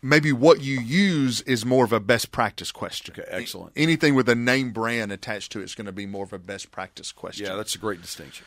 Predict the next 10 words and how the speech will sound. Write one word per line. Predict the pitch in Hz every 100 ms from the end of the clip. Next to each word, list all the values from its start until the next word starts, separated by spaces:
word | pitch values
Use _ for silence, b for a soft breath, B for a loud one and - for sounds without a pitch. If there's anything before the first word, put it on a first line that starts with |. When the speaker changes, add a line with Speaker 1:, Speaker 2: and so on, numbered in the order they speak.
| 95
Speaker 2:
Okay. | - 78
Speaker 1:
Uh, | 139
so, | 139 214 190 180
so | 180 190
we | 170 196
wanted | 190 202 226 196
to | - 139
do, | 131 139 127 117 113
um, | 117 110 101 95 85 95 _ _ - - _ _ _
principles | - 185 156 - 92 - - -